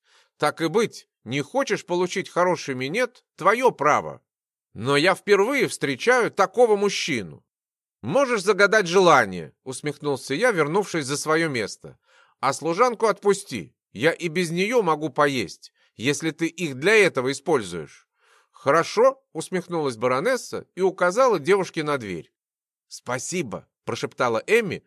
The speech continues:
впервые на меня посмотрев. Даже улыбнулась перед тем, как выбежать в коридор. «Что ж, Хан»,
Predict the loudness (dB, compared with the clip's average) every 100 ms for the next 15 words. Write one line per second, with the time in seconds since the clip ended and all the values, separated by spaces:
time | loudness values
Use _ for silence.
0 | _ _ -4 -2 2 0 0 -4 -2 -2
1 | -2 -4 -4 -4 -8 -10 _ _ _ _
2 | _ 2 2 0 -2 -2 0 0 0 0
3 | -2 -4 -6 -6 -6 -6 -6 -2 -4 0
4 | 0 2 0 -2 -4 -2 -2 -2 -6 -8
5 | _ _ _ _ _ -10 2 2 2 2
6 | 2 2